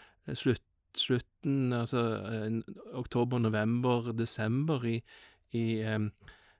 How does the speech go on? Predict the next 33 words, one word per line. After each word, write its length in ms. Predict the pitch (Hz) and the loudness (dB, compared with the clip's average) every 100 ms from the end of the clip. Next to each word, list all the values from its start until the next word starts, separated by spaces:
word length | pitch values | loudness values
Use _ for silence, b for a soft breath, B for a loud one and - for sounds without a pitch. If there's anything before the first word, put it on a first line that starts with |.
| _ | _
eh, 280 | 117 113 113 | -6 -4 -4
tjue, 420 | - 123 110 110 - | -2 0 0 0 -4
eh, 260 | 147 113 107 | -8 -6 -6
tjueén, 500 | - 110 101 135 139 - - B B - | -4 -4 0 2 2 0 -12 B B -6
eh, 320 | 117 113 117 - | -2 0 -2 -2
hvor 300 | 127 131 131 | 2 4 6
vi 100 | 131 | 4
også 220 | 117 - | 4 0
hadde 260 | 123 120 117 | -2 2 0
en 240 | 117 120 | 0 -2
veldig 540 | 117 107 101 107 131 127 - | -2 -2 -2 -2 0 -2 0
økning 640 | 127 110 107 - 139 135 | 0 0 -2 -6 -2 0
på 120 | 120 | -2
grunn 220 | 107 107 107 | -2 -2 -2
av 160 | 107 | -4
delta, 480 | 104 101 - - 113 - B B B | -4 -8 -8 -6 -6 -8 B B B
som 220 | - 123 | -2 2
også 280 | 113 - 139 | 2 2 0
var 240 | 120 113 - | 2 0 -2
en 220 | 120 123 B B - | -4 -4 B B -6
variant 480 | 117 110 113 170 - | 0 2 4 2 2
da, 100 | 117 | -2
som 280 | - 120 113 | 0 0 2
ga 180 | 117 113 - - | 0 0 -4 -6
mer 400 | 127 120 135 139 | 0 2 2 2
alvorlig 400 | 120 113 110 117 | 0 2 0 0
sykdom, 540 | - 101 - 120 120 b b b b - | -4 -8 -4 -2 -2 b b b b -6
eh, 260 | 113 110 - | -2 -2 -2
og, 140 | 120 | -2
og 320 | - 113 127 | 2 2 2
var, 300 | 123 113 117 - | 0 -2 -4 -8
eh, 160 | 120 110 | -10 -8
altså, 340 | 113 117 113 | -10 -6 -4